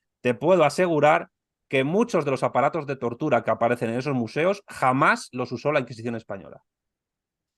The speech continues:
Están puestos ahí como atracción turística, pero es pura leyenda negra. Nunca se usaron.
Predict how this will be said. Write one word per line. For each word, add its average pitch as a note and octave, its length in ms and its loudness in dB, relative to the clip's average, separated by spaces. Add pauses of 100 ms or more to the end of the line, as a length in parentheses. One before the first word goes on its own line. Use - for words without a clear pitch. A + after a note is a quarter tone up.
(1040)
Están F3 440 2
puestos D#3+ 280 -2
ahí F3+ 160 2
como E3 220 -2
atracción D#3+ 480 -2
turística, D3 580 -6
pero D#3+ 140 0
es F#3+ 80 -6 (100)
pura B3 320 -4
leyenda C#3 560 -6
negra. A#2+ 400 -6 (800)
Nunca A3 540 -2
se - 160 -6
usaron. A#2+ 520 0